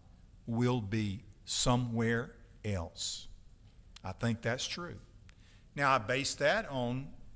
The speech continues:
Jesus himself. The Bible says that it was his custom to be in the synagogue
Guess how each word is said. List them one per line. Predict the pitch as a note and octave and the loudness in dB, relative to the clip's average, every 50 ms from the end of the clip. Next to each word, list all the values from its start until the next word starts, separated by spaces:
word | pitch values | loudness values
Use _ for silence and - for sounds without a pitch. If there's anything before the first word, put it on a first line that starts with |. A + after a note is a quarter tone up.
| - - - - - - - - - - | -16 -16 -18 -18 -18 -18 -20 -20 -20 -12
Jesus | - - C#3+ C3+ B2+ A#2 - F3 F3+ - - | -6 -4 -2 -2 0 0 0 2 2 0 0
himself. | A3 A#3 G#3+ - - C4 A3 C#3 F#2+ F2+ - - - - - - - - - - - - - - - - | 0 0 0 0 0 0 0 -2 -6 -8 -12 -18 -20 -20 -20 -20 -20 -20 -20 -20 -20 -20 -20 -20 -6 -2
The | D3+ | 2
Bible | C#3 D3 D#3 F3+ A3+ B3+ A3 D3+ | 6 8 10 10 10 8 6 2
says | - - C#3 B2+ C3 C#3+ F3+ F#3 - | 0 0 2 2 4 4 4 2 4
that | - D#3 C#3+ C3+ A2 - - - - - - - - - - - | 6 6 6 6 4 -6 -16 -16 -18 -18 -20 -20 -20 -20 -6 0
it | F3+ F3+ E3+ | 0 0 2
was | D#3+ D#3 D#3 C#3 C#3+ - - | 4 6 6 6 6 4 0
his | - G#3+ B3+ C4+ C#4 C4 C4+ - | 2 4 4 6 6 4 2 0
custom | - - C4 A3 F3 - - - B2+ F#2+ F#2+ - - - - - - - - - - - - - - - | 4 8 8 8 8 6 0 -2 -6 -8 -10 -12 -14 -16 -18 -18 -18 -18 -20 -20 -20 -20 -20 -20 -12 -4
to | - - E3 | -2 0 0
be | C#3 C3+ G3 G3 F#3+ F3 - - - | 4 6 6 8 6 6 2 -2 2
in | F3+ G3 A3+ B3+ C4 C4 | 6 10 10 10 10 8
the | B3 B3+ G#3+ | 6 4 4
synagogue | - - - A#3+ A#3+ A3+ G3 C#3+ C#3 C#3 B2+ B2 C#3 D3+ D#3+ E3+ D#3 | 6 8 10 10 12 10 10 8 10 10 10 10 10 10 8 6 4